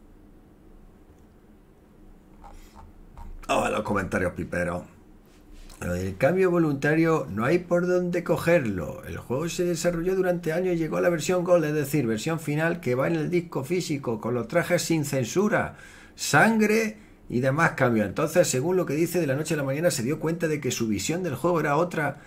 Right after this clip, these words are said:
y que había que cambiarlo todo con un parche urgentemente. Está claro que son cambios que han hecho deprisa y corriendo por órdenes de más arriba, es decir, de Sony. Vámonos.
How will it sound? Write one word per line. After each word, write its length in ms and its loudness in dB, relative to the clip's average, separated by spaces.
y 80 -8
que 100 -4
había 220 2
que 120 2
cambiarlo 580 4
todo 340 2
con 140 0
un 180 -2
parche 360 4
urgentemente. 1000 -4
Está 260 -6
claro 500 -2
que 100 -16
son 200 -2
cambios 300 0
que 100 -2
han 40 0
hecho 220 2
deprisa 420 2
y 40 2
corriendo 500 4
por 100 2
órdenes 380 2
de 80 0
más 160 0
arriba, 300 2
es 40 -2
decir, 340 -2
de 120 -4
Sony. 440 -2
Vámonos. 440 -8